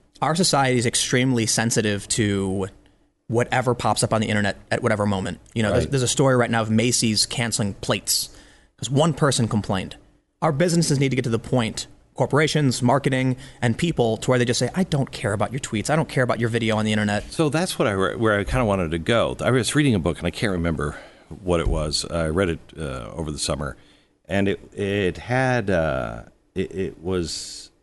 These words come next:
Speaker 2: about how the <laughs> internet, how some people, uh, not coordinated, just took someone by association and said, "That person's bad, so this person must be
Speaker 1: Oh,
Speaker 2: bad."
Speaker 1: dude.
Speaker 2: Okay?
Speaker 1: Every day.
Speaker 2: Every day.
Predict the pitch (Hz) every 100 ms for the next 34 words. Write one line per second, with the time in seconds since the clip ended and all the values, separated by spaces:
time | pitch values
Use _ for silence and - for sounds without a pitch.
0 | _ _ _ - - 107 113 - - 120
1 | 113 107 107 95 78 95 107 - 95 90
2 | - 92 78 101 92 98 80 - 101 -
3 | 80 - - - - _ _ 80 87 78
4 | 69 55 - _ _ _ _ _ 85 92
5 | 101 110 127 113 - - 117 110 107 82
6 | 64 67 65 - 104 123 131 - - 98
7 | - - - 98 101 87 82 82 - 101
8 | 95 - 113 98 - 95 113 135 - 71
9 | 87 - - _ _ 78 95 76 87 139
10 | - 107 - 87 - 92 90 - 80 69
11 | 78 151 - - 82 - 67 62 - 113
12 | 90 76 58 55 - - 82 110 98 95
13 | - - 135 107 78 57